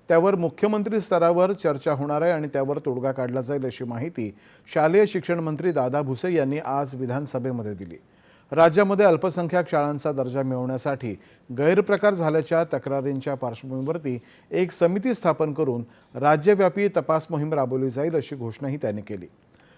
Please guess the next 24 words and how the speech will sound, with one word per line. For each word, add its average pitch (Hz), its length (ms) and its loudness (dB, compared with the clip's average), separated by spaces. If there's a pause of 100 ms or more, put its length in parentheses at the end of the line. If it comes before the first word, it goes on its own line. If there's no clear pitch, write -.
(140)
पुण्यातली 196 380 2
वाहतूक 180 380 2
कोंडी 170 280 0
कमी 165 240 0
करण्यासाठी 160 600 -2
येत्या 175 200 0
तीन 202 220 -4
वर्षामध्ये 131 580 -2 (340)
रिंग 180 340 2
रोड 180 300 4
तयार 143 220 2
करण्यात 139 380 -4
येणार 127 240 -2
आहे 131 160 -2
आणि 175 220 -4
त्यासाठी 139 480 -2 (340)
आवश्यक 151 500 0
ती 214 80 -4
भूसंपादन 160 680 -2
प्रक्रिया 143 460 -4 (340)
वेगानं 160 440 2
पूर्ण 156 280 -2
केली 147 260 -2
जाईल. 147 260 0